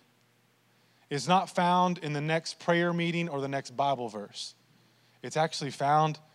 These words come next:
in a really good meal with some good friends. You know, I've discovered this in life. Even those things, they're more spiritual than you would ever think. God is in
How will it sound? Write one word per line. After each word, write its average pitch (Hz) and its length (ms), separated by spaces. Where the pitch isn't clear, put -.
in 117 120
a 107 80
really 127 260
good 117 220
meal 117 260
with 101 100
some 98 180
good 98 160
friends. 82 500
You 135 80
know, 147 120
I've 147 100
discovered 139 480
this 139 200
in 143 80
life. 147 440
Even 135 320
those 135 300
things, 156 400
they're 127 160
more 123 200
spiritual 120 580
than 104 160
you 107 100
would 104 100
ever 90 200
think. - 440
God 170 720
is 165 260
in 156 360